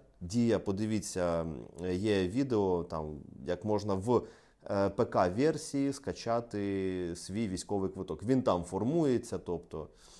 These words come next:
тобто це можна зробити. Але, е, з голим п'ятим місцем ходити до Т Ц К не потрібно, вас просто мобілізують, просто дуже легко.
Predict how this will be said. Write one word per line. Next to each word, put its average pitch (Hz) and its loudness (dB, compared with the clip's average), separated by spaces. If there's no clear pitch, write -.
тобто 110 0
це 151 6
можна 123 6
зробити. 101 2
Але, 131 8
е, 73 0
з 95 0
голим 131 4
п'ятим 120 -2
місцем 131 0
ходити 110 -2
до 98 0
Т - -8
Ц - -6
К 160 2
не 113 0
потрібно, 85 -4
вас 165 0
просто 139 0
мобілізують, 73 -6
просто 78 -6
дуже 117 -2
легко. 80 -2